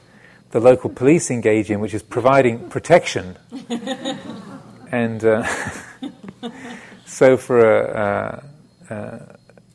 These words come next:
i-, if you want to, you can, you can hire a policeman to come along with his rifle and,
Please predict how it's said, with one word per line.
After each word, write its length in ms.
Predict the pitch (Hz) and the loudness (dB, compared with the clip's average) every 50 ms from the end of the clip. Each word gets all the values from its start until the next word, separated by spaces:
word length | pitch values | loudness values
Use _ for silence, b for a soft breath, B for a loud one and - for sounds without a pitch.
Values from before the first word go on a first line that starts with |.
| _ _ _ _ - | _ _ _ _ -18
i-, 40 | |
if 500 | 170 139 120 120 120 - 135 123 101 - | -14 -12 -12 -12 -12 -12 -14 -14 -12 -6
you 100 | 123 110 | -2 0
want 220 | 113 143 185 190 165 | 2 2 2 2 -2
to, 100 | - 113 | -4 -4
you 140 | 104 104 104 | -4 -4 -4
can, 260 | - 110 101 101 104 107 | -6 -6 -8 -8 -8 -10
you 80 | 107 | -10
can 100 | 98 104 | -8 -8
hire 260 | 101 110 110 107 101 | -6 -4 -4 -2 0
a 60 | 98 95 | -2 -2
policeman 460 | - - 107 123 135 - - 104 95 | -2 -2 -2 -2 -2 -4 -8 -10 -10
to 60 | 101 | -10
come 180 | - - 107 104 | -8 -6 -6 -4
along 200 | 104 101 101 101 | -4 -4 -4 -4
with 100 | 101 92 | -6 -8
his 120 | 95 92 | -8 -4
rifle 400 | 90 104 107 110 107 - 104 92 | -2 0 0 0 -2 -4 -6 -6
and, 240 | 92 92 92 92 - | -6 -8 -10 -14 -18